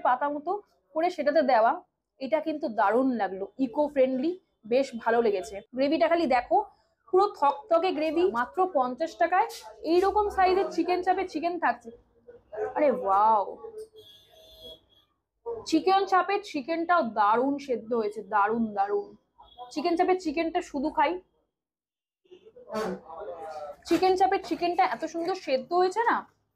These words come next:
just হালকা একটু press করলেই ছিঁড়ে গেল চিকেনটা। পুরো মিঠা আতরে দারুণ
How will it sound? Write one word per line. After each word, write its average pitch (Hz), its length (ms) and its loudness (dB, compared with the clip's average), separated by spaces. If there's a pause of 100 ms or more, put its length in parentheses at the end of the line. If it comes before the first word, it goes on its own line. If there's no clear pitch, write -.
(180)
just 392 220 4 (200)
হালকা 285 400 2
একটু 349 180 -6
press 302 220 -4
করলেই 330 300 -4
ছিঁড়ে 277 240 0
গেল 247 100 0 (100)
চিকেনটা। 226 380 -6 (100)
পুরো 349 160 6 (140)
মিঠা 302 320 0 (220)
আতরে 320 280 -2 (300)
দারুণ 285 300 2